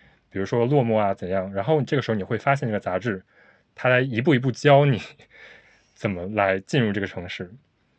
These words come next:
所以我觉得这个城市的选题，包括你看，就不光他说的是时尚，这几年他做的很多选题就是教你怎么去看电影，教你怎么去听音乐，教你怎么去看艺术，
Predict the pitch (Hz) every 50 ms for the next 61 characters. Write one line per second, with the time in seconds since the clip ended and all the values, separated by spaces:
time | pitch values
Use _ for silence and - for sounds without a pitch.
0 | _ _ _ - - 139 165 156 117 98 110 120 139 143 135 - 117 117 147 135
1 | 117 - - 95 95 - - - 104 104 113 135 139 - - - _ _ _ -
2 | 120 117 113 - - 120 107 95 90 - - 110 101 95 98 - _ _ _ _
3 | _ _ _ _ _ _ _ _ - 139 139 147 135 147 143 135 135 127 - -
4 | 127 123 113 107 - 110 98 92 98 120 - - - 87 - 117 101 95 107 135
5 | _ _ _ _ _ _ _ _ _ _ _ _ - 139 127 127 - 107 95 92
6 | 92 101 104 - 131 123 123 123 123 - _ _ _ _ _ _ _ _ _ _
7 | _ _ _ - 143 117 117 120 - - 95 90 117 131 139 - 101 95 104 117
8 | 120 113 113 - - 143 139 127 127 123 90 87 90 - - 127 113 107 120 _
9 | _ - - 143 127 131 120 110 98 90 98 117 110 - 135 127 120 101 90 -
10 | 107 - - 127 123 127 123 131 135 113 92 95 - _ _ _ _ _ _ _
11 | _ _ _ _ - 120 120 127 120 95 85 - - - - 120 113 117 117 98
12 | 92 - - 92 92 104